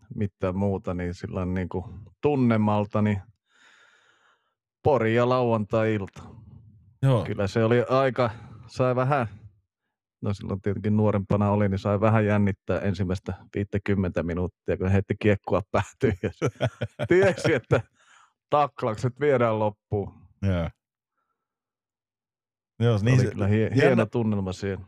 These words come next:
Speaker 2: Jännä, en tiedä, ootko jutellut tänään Allun kanssa, mutta Allulla oli ihan sama vastaus. Sanoi kans, että Pori oli niinkö hienoin paikka.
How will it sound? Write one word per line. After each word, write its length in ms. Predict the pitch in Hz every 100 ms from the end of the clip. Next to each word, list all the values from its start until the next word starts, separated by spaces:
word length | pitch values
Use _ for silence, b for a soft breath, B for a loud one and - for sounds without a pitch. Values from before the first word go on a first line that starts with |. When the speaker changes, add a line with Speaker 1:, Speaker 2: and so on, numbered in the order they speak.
| _ 117
Speaker 2:
Jännä, 320 | 151 147 113
en 140 | 127
tiedä, 140 | 139 135
ootko 160 | -
jutellut 420 | 147 131 117 104
tänään 300 | 98 98 95
Allun 300 | 92 92 92
kanssa, 220 | 87 90 98
mutta 240 | - 98 - _ _ _ _ _ _ _
Allulla 320 | 113 107 101
oli 160 | 101 101
ihan 200 | 101 101
sama 300 | 107 98 82
vastaus. 500 | 80 - - 50 - -
Sanoi 380 | - 87 87 82
kans, 220 | 87 82
että 140 | - -
Pori 280 | 90 87 80
oli 180 | 80
niinkö 300 | 78 80 80 - _ _ _ _ _ _ _
hienoin 420 | 107 98 87 80 -
paikka. 460 | 76 73 - -